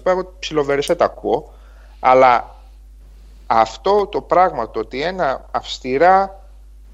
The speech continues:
αυστηρά, όχι αυστηρά, καθόλου αυστηρά, ένα αγαπημένο franchise με τεράστιο ειδικό βάρος να μεταφέρεται στο ανοιχ-, στο, σε ανοιχτό κόσμο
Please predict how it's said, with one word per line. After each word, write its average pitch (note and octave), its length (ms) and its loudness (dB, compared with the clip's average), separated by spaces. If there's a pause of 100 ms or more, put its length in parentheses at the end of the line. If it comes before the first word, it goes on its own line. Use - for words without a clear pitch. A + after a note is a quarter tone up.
αυστηρά, C3+ 1040 0
όχι D3 200 -8
αυστηρά, G2+ 500 -12 (680)
καθόλου C3+ 300 -6
αυστηρά, F2 440 -10 (380)
ένα F3 420 0 (1040)
αγαπημένο C3+ 800 -2
franchise D3 500 0
με A#2+ 100 -12
τεράστιο D#3 480 0
ειδικό C#3+ 400 -6
βάρος C3 600 0 (240)
να A#2+ 120 -8
μεταφέρεται A#2 880 0 (240)
στο - 280 -4
ανοιχ-, A#2+ 300 -4 (160)
στο, - 240 -12
σε - 160 -8
ανοιχτό A#2+ 380 -4
κόσμο D3+ 540 0